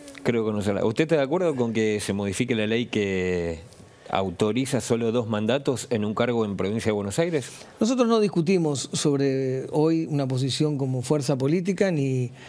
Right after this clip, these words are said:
Speaker 2: ni como espacio más, más amplio sobre lo que hacer si se pone en discusión de vuelta eso. Sí te digo que nosotros, cuando nos tocó votar, votamos en contra de esta ley.
Speaker 1: Ujú.
Speaker 2: Nosotros no estábamos a favor de, de limitar la reelección.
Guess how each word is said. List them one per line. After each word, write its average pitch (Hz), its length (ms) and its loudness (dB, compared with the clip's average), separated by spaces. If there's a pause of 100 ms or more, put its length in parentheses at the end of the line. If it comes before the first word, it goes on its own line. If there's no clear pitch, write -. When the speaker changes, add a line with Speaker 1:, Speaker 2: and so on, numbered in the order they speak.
(140)
Speaker 2:
ni 143 120 2
como 143 140 0
espacio 151 300 0
más, 143 420 -2
más 139 220 -2
amplio 165 500 2
sobre 135 280 0
lo 131 100 -2
que 131 80 -2
hacer 165 320 2 (100)
si - 140 -4
se 135 100 0
pone 156 180 0
en 151 60 0
discusión 139 340 -2
de 143 60 -2
vuelta 135 280 -2
eso. 117 220 -8 (240)
Sí 220 160 4
te 185 100 2
digo 196 220 4
que 139 100 -4
nosotros, 190 600 0 (340)
cuando 135 200 0
nos 123 100 -2
tocó 131 200 0
votar, 165 460 0 (380)
votamos 135 460 0
en 123 80 0
contra 156 260 2
de 127 60 0
esta 120 140 -2
ley. 110 240 -4 (440)
Speaker 1:
Ujú. 95 280 -2 (300)
Speaker 2:
Nosotros 131 480 0
no 143 60 -2
estábamos 147 420 0
a 131 80 -2
favor 143 420 0 (440)
de, 127 520 -2
de 139 180 2
limitar 131 480 0
la 131 120 0
reelección. 120 500 -2